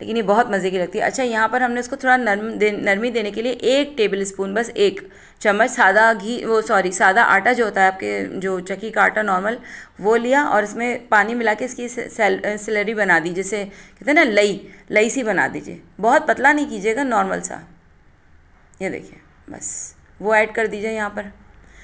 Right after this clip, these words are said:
वो शामिल कर दिए। शामिल करने के बाद उसको अच्छी तरीके से अब इसकी भुनाई करनी है। मज़ीद दस से बारह मिनट लगेंगे इसको भुनने में, पकने में, क्योंकि इसमें हमने थोड़ा आटा शामिल किया। देखिए इस तरह से इसकी शक्ल आ रही है, थिकनेस चेक कीजिए।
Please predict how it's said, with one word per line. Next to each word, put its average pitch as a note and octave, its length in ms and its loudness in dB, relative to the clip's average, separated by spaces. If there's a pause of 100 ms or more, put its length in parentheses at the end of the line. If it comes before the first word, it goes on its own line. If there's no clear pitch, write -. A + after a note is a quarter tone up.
(200)
वो G#3+ 60 -6
शामिल B3 300 2
कर B3 140 2
दिए। B3+ 120 -4
शामिल A3 280 2
करने A#3 200 -2
के A3+ 60 -6
बाद A#3+ 140 0
उसको - 160 -6
अच्छी - 440 -2
तरीके A#3+ 300 2
से A#3+ 100 -2
अब A3 60 -2
इसकी A#3 200 -6
भुनाई F#3+ 320 -4
करनी E3 380 -8
है। - 80 -14 (520)
मज़ीद A3+ 340 0
दस A#3 120 2
से C4+ 120 4
बारह A3 260 6
मिनट A#3+ 220 -4
लगेंगे A3 360 -2
इसको B3+ 220 -2 (440)
भुनने G#3 340 -2
में, A#3+ 140 0
पकने A3 320 -2
में, A#3+ 120 -6
क्योंकि A#3+ 220 -8
इसमें A#3 160 -4
हमने A#3 200 -4
थोड़ा A3 200 0
आटा F3 300 0
शामिल A3 320 -2
किया। A#3 140 -4
देखिए G#3+ 360 -6 (600)
इस - 140 0
तरह G#3+ 160 4
से G#3 100 -4
इसकी G#3+ 180 -8
शक्ल G#3+ 320 0
आ G3+ 100 6
रही A3+ 120 0
है, A#3+ 80 -8
थिकनेस G#3+ 280 -4
चेक G#3+ 200 -2
कीजिए। A3+ 300 -6